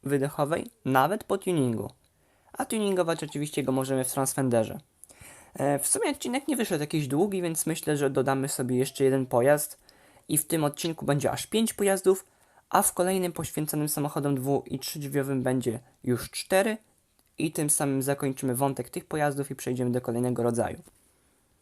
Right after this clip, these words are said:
Ten pojazd, który teraz omówię, jest pojazdem naprawdę ważnym w kontekście całej fabuły Grand Theft Auto San Andreas. I kto przeszedł tą fabułę,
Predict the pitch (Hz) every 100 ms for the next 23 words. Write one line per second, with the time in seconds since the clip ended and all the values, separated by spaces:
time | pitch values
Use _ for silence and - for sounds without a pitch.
0 | - _ _ _ _ _ _ _ _ _
1 | _ - _ _ _ _ _ _ _ _
2 | _ _ - 202 202 147 123 - - 147
3 | 139 185 185 185 143 135 135 180 190 _
4 | _ _ - 147 180 - 170 170 180 180
5 | 160 170 160 156 156 156 143 123 - 127
6 | 120 - - 123 127 123 123 135 156 127
7 | 117 113 107 - 110 120 - 120 120 117
8 | 117 156 - _ _ _ - - - -
9 | - _ - 220 214 - 196 196 - -
10 | 165 160 151 151 143 147 143